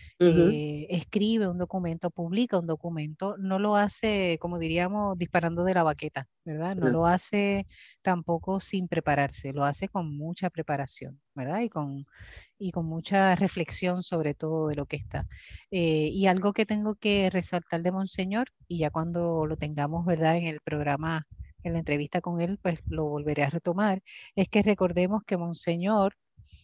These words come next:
Speaker 2: será nuestro arzobispo, pero él a nivel profesional es un sociólogo.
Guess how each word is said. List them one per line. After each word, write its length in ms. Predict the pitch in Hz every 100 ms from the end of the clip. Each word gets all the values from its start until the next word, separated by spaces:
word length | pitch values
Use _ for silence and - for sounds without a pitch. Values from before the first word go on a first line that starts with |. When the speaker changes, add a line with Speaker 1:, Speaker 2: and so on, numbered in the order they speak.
| -
Speaker 2:
será 320 | - 196 165 160
nuestro 300 | 202 214 214
arzobispo, 720 | - 208 165 147 - 285 - - - _ _
pero 300 | 190 180 165
él 380 | 160 175 214 -
a 100 | 190
nivel 260 | 180 170 165
profesional 640 | 185 196 208 - 180 170
es 100 | 202 190
un 200 | 208 208
sociólogo. 760 | - 175 - 147 143 135 139